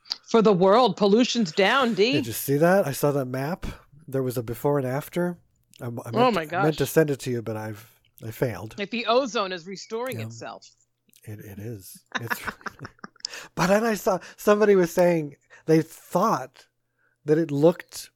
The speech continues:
Speaker 2: m-, like somebody in L A who's, you know, that's, that's a wall of smog. They said it looks more beautiful out, and it probably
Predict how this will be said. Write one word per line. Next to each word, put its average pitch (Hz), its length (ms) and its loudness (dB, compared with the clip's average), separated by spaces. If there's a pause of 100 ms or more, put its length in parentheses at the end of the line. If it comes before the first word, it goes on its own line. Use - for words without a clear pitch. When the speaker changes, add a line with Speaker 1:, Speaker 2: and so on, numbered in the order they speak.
(100)
Speaker 2:
m-, 147 240 -10
like 151 180 0
somebody 180 360 6
in 131 80 -2
L 127 240 -2
A 107 260 -2
who's, 113 340 -6
you 156 60 4
know, 104 140 -8
that's, - 500 -10 (840)
that's 156 180 0
a 139 60 6
wall 127 320 2
of 110 120 -8
smog. 120 580 -8 (1080)
They 135 220 0
said 131 360 -2
it 139 160 -8
looks - 720 -4 (520)
more 127 240 -2
beautiful 196 540 -6 (140)
out, 107 300 -14 (460)
and 117 180 -10
it 123 100 -12
probably 139 600 0